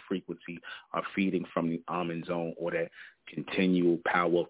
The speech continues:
Amen that's coursing through this dimension and all dimensions. Like I said, it doesn't come on as fully complete is because the fourth dimension is the completion of that power. The, well, I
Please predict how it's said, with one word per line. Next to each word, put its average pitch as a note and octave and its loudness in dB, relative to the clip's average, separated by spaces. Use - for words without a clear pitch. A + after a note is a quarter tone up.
Amen E2+ 0
that's D#2 -6
coursing E2 0
through G#2+ 2
this F#2 -8
dimension G2 -2
and F2 -6
all A#2 -2
dimensions. D#2+ -16
Like D#2 -2
I D#2+ 0
said, F#2+ 4
it E2+ -4
doesn't G2+ 0
come G2+ 0
on F#2+ 0
as F2+ -6
fully F#2 2
complete G2+ -2
is E2+ -6
because F2 0
the F#2 2
fourth G#2 4
dimension G2+ -6
is E2+ -10
the F2+ -12
completion F2+ -8
of E2 -8
that D#2+ -12
power. F#2+ -4
The, D#2+ -12
well, G2+ 4
I G2+ 4